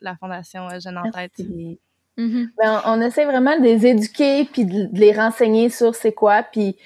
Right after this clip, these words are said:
Speaker 2: imagine si un jour, là, avoir une maladie mentale, c'est la même chose qu'avoir une maladie physique, ça va avoir un impact sur le traitement, l'accès aux soins, euh, l'accès à un psy, l'accès,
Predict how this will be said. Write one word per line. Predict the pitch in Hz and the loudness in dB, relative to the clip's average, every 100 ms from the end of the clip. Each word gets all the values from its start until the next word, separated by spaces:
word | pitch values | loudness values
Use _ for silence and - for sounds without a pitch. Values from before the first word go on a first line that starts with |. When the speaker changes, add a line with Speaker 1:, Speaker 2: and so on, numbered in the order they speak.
| - _ 214 | -20 _ -2
Speaker 2:
imagine | 214 247 302 302 - | 0 0 -2 -4 -4
si | 269 | -4
un | 240 208 | -2 -2
jour, | 247 294 254 | 0 -2 -2
là, | 220 233 247 247 _ _ _ | -2 -2 -4 -6 _ _ _
avoir | 214 220 233 | 0 2 2
une | 240 220 | 2 2
maladie | 208 202 196 226 | 2 0 0 -2
mentale, | 196 190 233 247 233 | -2 -2 -2 -2 -4
c'est | - 196 190 _ _ _ _ _ - | -2 -2 -4 _ _ _ _ _ -2
la | 202 | 0
même | 214 220 | 0 0
chose | 262 254 | -2 -2
qu'avoir | 226 202 202 | 0 0 -2
une | 202 | -4
maladie | 190 196 185 | -4 -4 -6
physique, | 208 214 208 277 - | -8 -8 -6 -6 -6
ça | 202 | -4
va | 190 | -2
avoir | 196 233 | -2 -2
un | 269 | -2
impact | 233 220 277 - | -2 -2 -6 -6
sur | - 277 | -4 -2
le | 247 202 | -2 -2
traitement, | 196 196 226 277 277 | -4 -2 -2 -2 -2
l'accès | 208 - 208 | -4 -2 -2
aux | 202 | -2
soins, | - 254 262 285 269 - - - - | -2 -2 0 0 -2 -8 -20 -20 -2
euh, | 214 202 | 2 2
l'accès | 202 - 208 | 2 0 0
à | |
un | 202 | 0
psy, | 202 - 320 311 302 | -4 -6 0 0 2
l'accès, | 233 226 - | 0 -4 -16